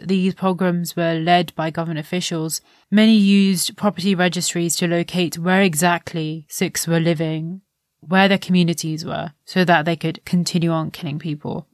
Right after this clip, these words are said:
It was a point of time that traumatized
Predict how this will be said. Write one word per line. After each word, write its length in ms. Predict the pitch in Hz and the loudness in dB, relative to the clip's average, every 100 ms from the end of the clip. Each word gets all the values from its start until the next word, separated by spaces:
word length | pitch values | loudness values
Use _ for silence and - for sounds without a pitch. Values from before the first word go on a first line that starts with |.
| _ _ _ _ _ _ - | _ _ _ _ _ _ 0
It 100 | 220 | 2
was 180 | 214 208 | 4 2
a 60 | |
point 340 | - 208 214 214 | 2 4 4 2
of 100 | - | -2
time 560 | 190 175 165 165 175 202 | 0 2 2 -2 -6 -2
that 260 | 190 175 | 0 0
traumatized 720 | - 196 190 185 180 170 170 | 2 4 4 2 0 0 -4